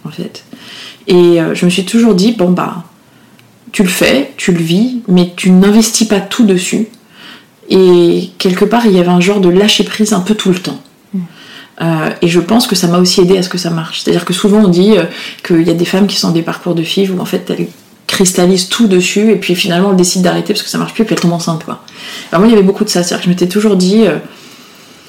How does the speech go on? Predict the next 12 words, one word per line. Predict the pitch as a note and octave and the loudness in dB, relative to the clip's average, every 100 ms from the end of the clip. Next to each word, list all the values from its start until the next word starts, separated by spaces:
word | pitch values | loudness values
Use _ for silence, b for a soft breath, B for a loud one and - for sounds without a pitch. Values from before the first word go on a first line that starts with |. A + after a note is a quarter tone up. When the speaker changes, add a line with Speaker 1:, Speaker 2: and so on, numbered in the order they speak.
| B B B - | B B B -4
Speaker 1:
ben, | F3+ E3+ - - _ _ _ _ _ _ _ _ _ _ - | 0 0 -2 -14 _ _ _ _ _ _ _ _ _ _ -8
tu | - | -6
fais | F3+ A3 | 0 0
ce | - | 0
parcours, | E3+ - F#3+ G3+ | -6 0 0 0
il | D#3+ | 0
est | |
difficile, | E3 F3+ F3 - - F#3+ G#3+ - _ _ | -2 -4 -2 -4 -2 -2 -2 -6 _ _
mais | - E3 | -4 -4
en | |
même | D#3+ D#3 | -4 -4
temps | F3 F#3 F3+ | -2 0 -2